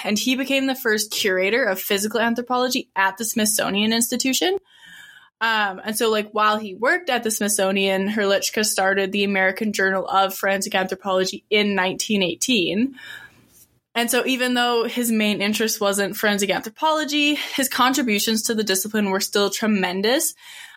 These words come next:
um, even though they're often overshadowed by his work in other areas of medicine and anthropology. Um, so his research was mostly on medical legal issues. He reported on autopsies, analyzed skeletal cases,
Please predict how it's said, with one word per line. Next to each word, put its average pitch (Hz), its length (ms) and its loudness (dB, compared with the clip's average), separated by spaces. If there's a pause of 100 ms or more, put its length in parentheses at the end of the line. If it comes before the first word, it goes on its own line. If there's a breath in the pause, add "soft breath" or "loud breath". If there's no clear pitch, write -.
(120)
um, 190 280 0
even 214 240 0
though 208 120 2
they're 208 200 0
often 185 360 0
overshadowed 175 720 0
by 180 140 0
his 202 180 -2
work 175 260 0
in 190 160 -2
other 180 240 0
areas 175 480 0
of 185 80 -4
medicine 175 500 -2
and 175 320 -2
anthropology. 202 840 0 (720 loud breath)
Um, 185 400 -2
so 233 160 0
his 247 300 -2
research 247 540 0 (380 loud breath)
was 214 280 0
mostly 214 320 0
on 190 360 0
medical 196 460 0
legal 254 300 0
issues. 226 600 0
He 220 220 -2
reported 196 480 0
on 180 140 -2
autopsies, 214 800 -2
analyzed 180 580 0
skeletal 226 400 0
cases, 208 560 0